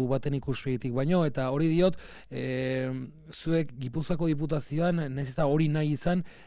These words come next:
e, ezinezkoa zaizuelako adibidez, bueno, ba, gure herrira datorren pertsona bat, gipuzkoarra den-, dena, ba, gure herrian bizi eta lan egiten duelako,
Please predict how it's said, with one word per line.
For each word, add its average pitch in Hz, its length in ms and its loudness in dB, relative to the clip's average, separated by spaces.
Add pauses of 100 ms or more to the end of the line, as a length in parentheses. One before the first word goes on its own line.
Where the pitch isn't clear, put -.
e, 120 440 -2
ezinezkoa 160 480 2
zaizuelako 156 440 2
adibidez, 151 680 2
bueno, 123 420 -4
ba, 113 560 -2 (180)
gure 143 220 2
herrira 139 260 2
datorren 139 440 -2
pertsona 127 340 -4
bat, 190 240 4
gipuzkoarra 151 500 4
den-, 143 320 0
dena, 156 280 2
ba, 107 180 -6
gure 123 220 0
herrian 127 200 -2
bizi 131 220 -2
eta 117 140 -4
lan 143 160 2
egiten 139 220 -2
duelako, 139 380 2